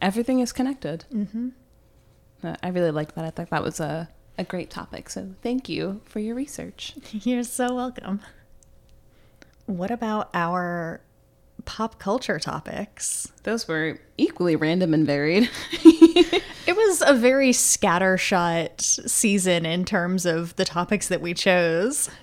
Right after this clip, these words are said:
Speaker 1: It was. I think it, <laughs> it definitely,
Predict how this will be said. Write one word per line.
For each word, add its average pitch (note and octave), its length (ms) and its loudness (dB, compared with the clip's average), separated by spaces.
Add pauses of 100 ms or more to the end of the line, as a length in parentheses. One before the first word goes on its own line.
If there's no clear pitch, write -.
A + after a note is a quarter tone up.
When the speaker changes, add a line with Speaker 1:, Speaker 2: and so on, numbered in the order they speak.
Speaker 1:
It G3+ 240 0
was. E3+ 480 2
I G3 140 0
think G3+ 380 -2
it, F#3+ 400 -2
<laughs> - 60 -2
it G3+ 300 2
definitely, F#3+ 640 2